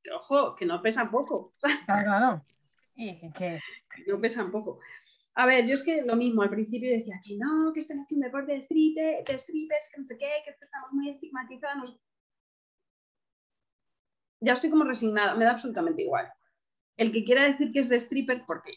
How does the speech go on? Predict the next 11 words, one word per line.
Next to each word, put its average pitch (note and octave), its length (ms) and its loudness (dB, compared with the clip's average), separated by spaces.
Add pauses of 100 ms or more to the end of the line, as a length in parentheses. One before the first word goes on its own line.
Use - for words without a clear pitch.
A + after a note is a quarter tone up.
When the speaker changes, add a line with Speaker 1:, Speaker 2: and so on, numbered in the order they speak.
(140)
Speaker 1:
evidentemente A3 1080 2 (180)
hemos G#3 280 2
visto A3 320 0
todos A3 240 2
en G#3+ 80 -2
la G3+ 140 -4
tele A3 200 0
y E3+ 40 -2
en D#3+ 100 -2
todas F3+ 240 0
partes - 520 -4